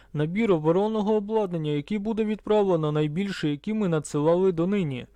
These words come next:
Фінляндія постачає Україні важке озброєння та боєприпаси. Додаткову допомогу передають з урахуванням потреб України.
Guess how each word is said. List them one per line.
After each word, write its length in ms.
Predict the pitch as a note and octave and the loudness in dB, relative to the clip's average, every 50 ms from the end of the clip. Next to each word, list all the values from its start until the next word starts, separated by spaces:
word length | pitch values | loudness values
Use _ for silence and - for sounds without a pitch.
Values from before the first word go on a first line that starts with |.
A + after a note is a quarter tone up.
| - - - - - _ | -20 -20 -20 -20 -20 _
Фінляндія 680 | - A3+ A3+ A3+ A3+ G#3+ F#3 D#3+ D3+ D3 D3+ D3 D3 | -4 -2 -2 0 2 2 2 0 0 0 2 0 0
постачає 640 | C#3+ - F3+ - - A3+ - - A#3 A3 A3 A3 G#3+ | 2 0 -6 -2 -2 -4 -2 2 2 4 4 6 6
Україні 540 | G#3+ G3+ - F#3+ F#3+ F#3 G#3 G#3+ G#3 F#3+ E3 | 4 4 2 2 2 2 2 2 2 0 2
важке 360 | D3 D#3 D3+ - - - A#3 | 2 2 0 0 -2 0 0
озброєння 680 | A#3 A3+ G3 F3+ E3+ E3+ F#3 G3 G#3 A3 A3+ A3+ A#3 A3 | 2 0 0 -2 0 2 4 4 4 4 4 0 -2 0
та 140 | - G3 E3+ | 0 -2 0
боєприпаси. 840 | D#3 D#3 D3 C#3 D3+ D3+ D3 - F#3 F#3 F3 C#3+ - - B2 A#2+ - _ _ - - - - - - - | 2 2 2 2 2 0 -2 0 2 2 2 0 0 -6 -12 -12 -12 _ _ -20 -20 -20 -20 -20 -10 -6
Додаткову 580 | D3+ D3+ D#3+ F3 E3+ - - B3 B3 A#3+ B3 | -4 -2 -2 -2 -4 0 0 0 2 2 0
допомогу 600 | G#3 A3+ G#3 - A3+ A3+ A#3+ B3 G#3+ D#3+ D#3 C#3+ | -2 -2 -2 -2 -2 0 2 2 2 4 2 0
передають 600 | C3+ - D3+ D#3 D#3 D#3 F3 F#3 G#3 A3 G#3+ D#3+ | 0 0 2 2 2 2 2 0 2 0 0 0
з 80 | C#3+ D3 | 0 -2
урахуванням 640 | D#3 D#3+ D#3+ D#3 - D#3+ D#3+ F#3 G3 G#3 G#3+ A3 G#3 | 0 0 -2 -2 -2 -2 0 0 0 0 0 -2 -2
потреб 320 | - E3+ - D3+ D3+ C#3+ - | -2 -2 0 2 0 2 2
України. 680 | D3 C3+ - D#3 D3 D3 D#3+ E3+ D#3+ C#3+ C3 A#2+ A#2 | -2 -4 0 0 0 2 2 0 -2 -4 -4 -6 -8